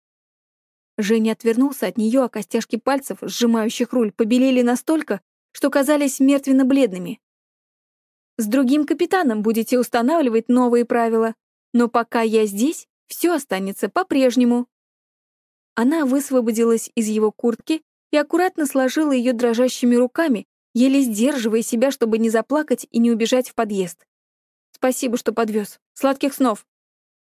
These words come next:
Вероника выскользнула из машины и почувствовала, как ее бьет мелкая дрожь, но она все не могла понять, от чего — от предрассветной прохлады или от нахлынувших чувств.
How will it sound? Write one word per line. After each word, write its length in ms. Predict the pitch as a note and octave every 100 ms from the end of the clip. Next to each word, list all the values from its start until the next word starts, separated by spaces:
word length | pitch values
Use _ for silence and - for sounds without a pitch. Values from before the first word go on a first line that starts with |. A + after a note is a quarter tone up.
| _ _ _ _ -
Вероника 460 | A3+ A3+ A#3 A#3+ A3+
выскользнула 640 | B3 B3 A#3 G#3 A3+ A3
из 220 | - A#3
машины 440 | A3+ A#3 - D4+ B3+
и 180 | -
почувствовала, 640 | A#3 A3+ - D4+ - A#3+ A3
как 220 | A3+ -
ее 180 | A#3 A3+
бьет 320 | G#3+ C4 C#4
мелкая 400 | A#3+ B3+ - C#4
дрожь, 380 | A#3+ D4 A#3+ - _ _ _
но 100 | A#3+
она 160 | B3 C4
все 180 | C4 C#4+
не 100 | C4
могла 320 | C4 C4 D4
понять, 420 | D4 D4+ D4+ D4 -
от 140 | C4+
чего — 440 | - - B3+ A3 A3 _ _ _
от 200 | - G#3
предрассветной 720 | - A#3 A#3 B3 B3+ B3+ B3+
прохлады 540 | A3+ A#3+ - C4 D4+ A3
или 360 | - B3+ B3 -
от 160 | A#3+ B3
нахлынувших 720 | B3+ C4+ C4+ C4 B3+ C#4 -
чувств. 420 | - B3 - -